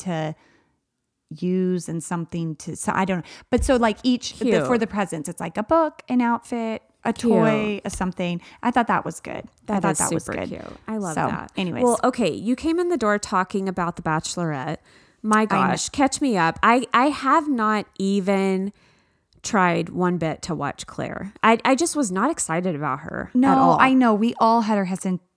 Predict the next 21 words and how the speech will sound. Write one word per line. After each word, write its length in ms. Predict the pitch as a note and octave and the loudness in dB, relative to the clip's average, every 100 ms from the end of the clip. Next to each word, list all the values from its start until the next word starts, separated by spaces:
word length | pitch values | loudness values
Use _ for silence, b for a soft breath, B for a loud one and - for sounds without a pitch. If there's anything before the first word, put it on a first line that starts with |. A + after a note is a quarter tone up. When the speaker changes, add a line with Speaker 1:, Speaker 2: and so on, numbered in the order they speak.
| - | -16
Speaker 1:
hesitancy 760 | - A3 G#3+ - G3 F3+ F#3+ F3+ | -2 0 0 -2 -6 -6 -6 -4
about 260 | E3+ E3 | -2 -2
it, 140 | F#3 - | -4 -4
and 140 | G#3+ G3+ | -6 -2
I 240 | G3+ A#3+ C#4 | -2 0 0
haven't 320 | B3+ G#3+ G3+ | 0 -2 -2
even 300 | G3 G3 F#3+ | -2 -2 -2
been 340 | F#3 F3 E3+ - F3 | -2 -2 -4 -8 -14
that 380 | D#3 F3+ F3 A#3+ | -2 2 2 4
invested 480 | A#3+ B3 A#3+ C4 | 4 4 0 -4
in 80 | B3 | 0
the 100 | B3+ | 0
season. 560 | - B3 A#3+ C4 C4+ C#4 B B - | 0 -4 -2 0 0 0 B B -4
I 100 | F3+ | -2
missed 360 | F3+ G#3+ - | 2 0 2
an 100 | B3 | 2
episode 420 | A3+ A#3 - A#3 A3 | 2 0 -2 0 0
in 100 | A3 | 0
the 60 | |
middle 240 | G#3+ G#3+ G#3+ | 0 0 -2
there, 320 | G#3+ G#3+ | 0 -2